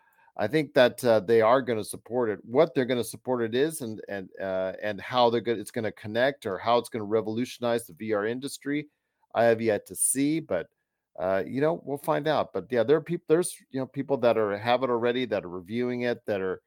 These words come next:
you know, saying decent things about it. But, again, it's nothing that I've seen so far, Josh, that has revolutionized the V R industry.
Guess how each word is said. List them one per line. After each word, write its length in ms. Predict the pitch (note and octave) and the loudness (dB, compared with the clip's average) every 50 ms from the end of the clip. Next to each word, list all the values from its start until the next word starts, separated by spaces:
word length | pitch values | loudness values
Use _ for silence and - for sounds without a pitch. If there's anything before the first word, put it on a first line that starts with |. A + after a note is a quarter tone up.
| _ _ _ _ _ _ - | _ _ _ _ _ _ -14
you 80 | - | -8
know, 120 | - G#2+ G#2+ | -6 -4 -4
saying 460 | G#2+ - - F#3 E3+ E3 D#3 C3 - _ | -4 -2 -2 0 0 -2 -2 -6 -8 _
decent 340 | - D3+ D#3 - - A#2 - | -8 -6 -6 -6 -8 -8 -4
things 260 | - E3+ F#3+ F3+ C3 B2 | -4 -4 -4 -2 -4 -4
about 260 | G#2+ G2 G2+ G2 G2 | 0 2 2 2 2
it. 100 | G2+ - - | 0 -4 -4
But, 120 | - A2 | -4 -4
again, 320 | A2+ G#2 G#2 C#3+ C#3 B2 A#2 | -4 0 2 2 2 4 2
it's 240 | A#2 A2+ - - B2 | 2 -2 -2 -4 0
nothing 480 | B2 C#3 D3+ D#3 - D3+ C#3+ C3+ B2+ | 4 4 4 4 2 -2 -4 -4 -2
that 180 | A2+ C3 A#2 A2+ | 0 2 2 2
I've 140 | A2 G#2+ - | 2 0 -2
seen 340 | - - - C#3 B2+ A#2+ | -8 -8 -6 -4 -4 -6
so 220 | A2+ - - A2 G2+ | -6 -4 -4 -4 -4
far, 360 | - - - A#2+ A2+ A2 G2+ | -4 0 2 4 4 4 2
Josh, 380 | F2 - F2 F2 E2+ F2 - - | 0 -4 -8 -6 -6 -8 -8 -8
that 140 | G#2+ F2+ | -8 -8
has 220 | F#2 F#2+ F2+ - - | -8 -8 -10 -6 -4
revolutionized 920 | G#2 G#2 F#2+ F#2+ G#2 G#2 G#2 G2+ - - - F#2 F2+ F2+ F2+ F2 - - | -2 -2 -2 -2 -6 -6 -6 -6 -8 -12 -12 -10 -8 -8 -8 -10 -10 -12
the 80 | - F2+ | -14 -12
V 200 | D2+ F#2 F2 E2+ | -12 -10 -10 -8
R 140 | D#2+ - - | -8 -8 -10
industry. 540 | E2 E2 E2+ _ - - - - - - | -12 -14 -16 _ -16 -16 -16 -16 -20 -20